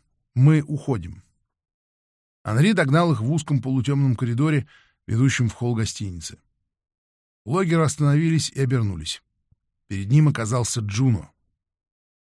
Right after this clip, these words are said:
Шин за его спиной опирался на какие-то ящики, стоявшие у стены. "Чего ты добиваешься, Анри?" Японец смотрел прямо на него.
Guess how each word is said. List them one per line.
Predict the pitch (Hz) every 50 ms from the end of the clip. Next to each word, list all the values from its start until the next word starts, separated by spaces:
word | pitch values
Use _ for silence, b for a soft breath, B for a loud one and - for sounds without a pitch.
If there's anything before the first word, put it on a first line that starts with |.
| _ _ _
Шин | - - - 139 175 196 196 185
за | 151 160
его | 165 160 160 147
спиной | 151 - 143 131 139 147 151 139
опирался | 110 139 131 139 139 131 - 131
на | 123 123
какие-то | 110 117 95 - 135 127 110 131
ящики, | 127 131 139 147 135 117 - - - 92 - 95
стоявшие | 87 - - 98 104 107 95 - - - 92
у | 90
стены. | 85 - - 95 85 80 76 - _ _ _ _ _ _ _ _ _ _ _ _ _ _ _ _ _ _ _ _ _ _ _
"Чего | - - 143 135 165 165
ты | 139 165 156
добиваешься, | 147 156 143 156 170 180 185 170 127 98 - - - 92
Анри?" | 87 90 85 76 73 - _ _ _ _ _ _ _ _ _ _ _
Японец | 98 104 - - 151 170 175 165 165
смотрел | - 139 135 127 110 131 139 123
прямо | - - 113 110 110 110 110
на | 110 107
него. | 107 104 90 78 - -